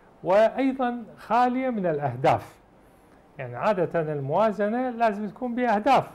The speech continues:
يعني أنا خلال هذه السنة ماذا أريد أن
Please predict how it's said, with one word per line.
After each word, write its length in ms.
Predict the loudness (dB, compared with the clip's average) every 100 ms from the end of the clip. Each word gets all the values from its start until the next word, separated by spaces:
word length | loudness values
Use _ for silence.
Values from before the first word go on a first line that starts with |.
| -10
يعني 300 | -8 -6 -6
أنا 100 | -6
خلال 340 | -4 -2 0
هذه 220 | 0 -2
السنة 500 | -6 -6 -6 -4 -6 -8 -16 -20 -20 -20 _ -4
ماذا 440 | 0 0 2 2
أريد 500 | 0 -2 -4 -6 -8
أن 360 | -6 -4 -6